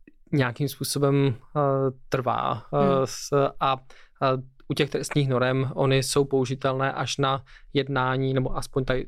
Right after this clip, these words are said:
Speaker 1: u tohoto typu trestních norem, jsou použitelné až na to jednání, ke kterému dojde, eh, za účinnosti toho zákona. To znamená,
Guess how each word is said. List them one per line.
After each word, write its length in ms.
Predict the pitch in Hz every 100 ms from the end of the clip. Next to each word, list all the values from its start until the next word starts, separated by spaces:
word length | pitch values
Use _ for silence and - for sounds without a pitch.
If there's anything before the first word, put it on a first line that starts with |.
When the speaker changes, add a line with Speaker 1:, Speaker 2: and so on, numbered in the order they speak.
| -
Speaker 1:
u 80 | 143
tohoto 280 | 135 135 135
typu 240 | 127 -
trestních 380 | 135 120 139 117
norem, 200 | 131 131 - -
jsou 140 | - 139
použitelné 520 | 139 127 131 139 139
až 140 | 151
na 80 | 131
to 120 | 131
jednání, 440 | 135 131 131 131 135
ke 100 | 135
kterému 340 | 135 131 139
dojde, 400 | 135 127 135 127 - -
eh, 300 | 139 135 131 - - - _ 220 196
za 200 | 139 135
účinnosti 540 | 143 - 135 123 139
toho 240 | - 123
zákona. 400 | 139 113 - 131
To 100 | 117
znamená, 460 | 131 127 127 127 127